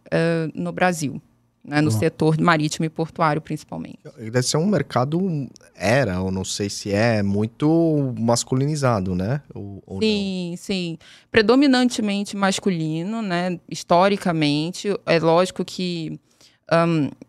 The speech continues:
Speaker 1: mais recentemente, né, a gente tem o ingresso das mulheres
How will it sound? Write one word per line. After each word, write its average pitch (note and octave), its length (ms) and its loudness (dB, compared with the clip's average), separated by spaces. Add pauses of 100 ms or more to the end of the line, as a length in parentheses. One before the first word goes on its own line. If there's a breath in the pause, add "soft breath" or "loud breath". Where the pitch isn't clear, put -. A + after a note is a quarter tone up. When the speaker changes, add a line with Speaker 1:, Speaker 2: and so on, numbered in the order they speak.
(140)
Speaker 1:
mais F3 420 2
recentemente, E3+ 1160 -6 (220)
né, D3 180 -4
a D3+ 60 -2
gente D#3+ 280 -10
tem F3+ 480 0
o G3 80 -2
ingresso D#3+ 520 0
das D#3+ 180 -4
mulheres D#3 720 -6